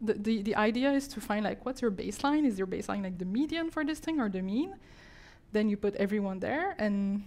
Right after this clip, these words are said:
and then you, you don't even have to put between, um, people between zero and one, but I, I kinda like it because then you can, uh,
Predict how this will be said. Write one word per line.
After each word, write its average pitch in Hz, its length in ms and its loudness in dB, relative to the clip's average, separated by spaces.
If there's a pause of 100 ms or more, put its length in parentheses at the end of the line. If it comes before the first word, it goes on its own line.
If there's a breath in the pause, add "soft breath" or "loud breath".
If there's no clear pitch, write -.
(120)
and 214 140 2
then 202 180 2
you, 190 360 -2 (920 loud breath)
you 240 80 0
don't 277 240 0
even 214 180 0
have 190 360 -6
to 196 360 -6 (460)
put 202 140 -2
between, 196 460 -4 (320)
um, 185 400 -6 (380)
people 208 180 -2
between 196 360 -2
zero 185 220 0
and 208 140 0
one, 285 200 2
but 220 120 2
I, 170 200 0
I 196 80 -2
kinda 208 260 -2
like 202 260 -2
it 330 140 -6
because 214 300 -2
then 196 160 0
you 196 100 -2
can, 196 300 -4
uh, 185 180 -6